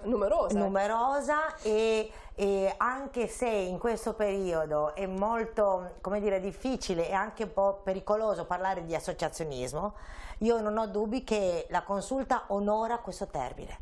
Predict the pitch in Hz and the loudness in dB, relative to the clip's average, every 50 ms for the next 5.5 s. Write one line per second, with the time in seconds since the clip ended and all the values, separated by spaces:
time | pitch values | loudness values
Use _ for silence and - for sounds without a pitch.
0 | - - - 220 240 226 233 214 - - - 170 185 185 - 214 214 220 233 226 | -10 -8 -8 -8 -6 -8 -8 -10 -10 -4 -2 -2 0 0 0 0 0 0 0 -2
1 | 208 - 233 233 208 208 196 202 208 202 - 214 202 - 202 202 190 - 233 226 | -2 -2 -2 0 0 0 0 0 -4 -2 -2 -4 -2 -2 -4 -4 -2 -2 0 0
2 | 240 254 269 247 - 240 214 202 185 185 170 - - 190 190 190 190 175 185 202 | 0 -2 -2 -2 -2 -2 0 0 0 -2 -2 -2 -2 -4 -2 -2 -4 -2 0 0
3 | 196 190 180 165 - 165 - - 156 - - 175 160 156 147 147 147 151 147 - | 0 0 -2 -2 -6 -6 -4 -4 -6 -4 -2 -2 0 2 2 2 0 -2 -2 -4
4 | 165 151 - 165 151 156 160 190 208 226 262 269 254 - - 285 294 294 254 - | -6 -4 -4 -4 -4 -2 -2 -2 0 0 0 -2 -2 0 0 0 2 0 -2 -4
5 | - 208 196 185 180 175 170 160 160 | -6 -6 -4 -4 -2 0 0 0 -2